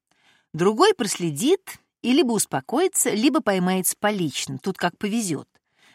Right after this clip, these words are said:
Третий будет запирать супругу дома, оставляя контрольные нитки на всех окнах и дверях. А четвёртый отправится к гадалке наводить порчу и снимать с глаз.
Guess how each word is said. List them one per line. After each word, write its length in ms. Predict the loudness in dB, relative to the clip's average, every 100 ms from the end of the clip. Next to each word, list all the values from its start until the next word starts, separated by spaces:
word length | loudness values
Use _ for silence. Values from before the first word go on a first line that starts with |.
| _
Третий 600 | -2 2 4 2 -2 -4 -4
будет 300 | -2 0 -2
запирать 420 | -2 0 0 0
супругу 460 | -4 -2 -4 -2
дома, 560 | -2 0 2 4 2 -2
оставляя 560 | -6 -6 -2 0 2 0
контрольные 580 | 0 -2 0 0 2 2
нитки 360 | 2 0 -2
на 160 | -2 -2
всех 300 | -2 -4 -4 -2
окнах 420 | -2 0 -4 -4
и 120 | -4
дверях. 640 | -2 2 2 0 -4 -14 _ _ -20 -6
А 140 | 0 2
четвёртый 540 | 2 4 4 4 2
отправится 540 | 0 0 2 2 -2
к 60 | -2
гадалке 500 | 0 2 2 2 2
наводить 400 | 2 2 0 -4
порчу 460 | -4 -2 0 -2 -4
и 20 |
снимать 400 | -2 0 0 -2
с 60 |
глаз. 500 | -4 -4 -4 -6 -10